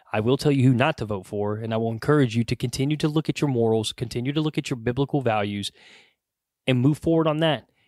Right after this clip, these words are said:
If you're in North Carolina like me, we're voting in a couple weeks, and I wanna encourage you guys. And here's another thing. If you're listening to this podcast, get out and vote. Go vote. It is our right. It is our duty as United States citizens to vote.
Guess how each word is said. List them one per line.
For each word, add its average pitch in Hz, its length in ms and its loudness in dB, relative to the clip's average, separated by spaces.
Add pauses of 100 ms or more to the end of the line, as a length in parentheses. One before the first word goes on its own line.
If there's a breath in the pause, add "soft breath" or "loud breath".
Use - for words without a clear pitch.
If 120 120 -2
you're 123 80 4
in 127 60 4
North 147 140 4
Carolina 147 300 4
like 143 160 0
me, 160 140 4
we're 135 160 4
voting 143 220 4
in 147 60 -2
a 147 40 0
couple 143 200 -2
weeks, 156 200 2
and 139 60 -2
I 127 40 2
wanna 131 160 2
encourage 151 320 2
you 131 60 2
guys. 113 200 2
And 127 120 -2
here's 180 160 2
another 156 240 4
thing. 95 340 -8
If 123 160 -6
you're 196 80 6
listening 180 280 2
to 151 40 2
this 143 120 -2
podcast, 117 540 -2
get 170 280 2
out 143 200 2
and 113 160 -4
vote. 117 440 0 (640)
Go 170 240 8
vote. 147 420 4
It 127 100 2
is 120 120 0
our 113 160 2
right. 147 280 2
It 139 140 -4
is 131 80 2
our 117 140 4
duty 147 460 4
as 117 160 -2
United 123 420 -4
States - 320 -4
citizens 120 420 -4 (260 soft breath)
to 120 100 -2
vote. 107 360 0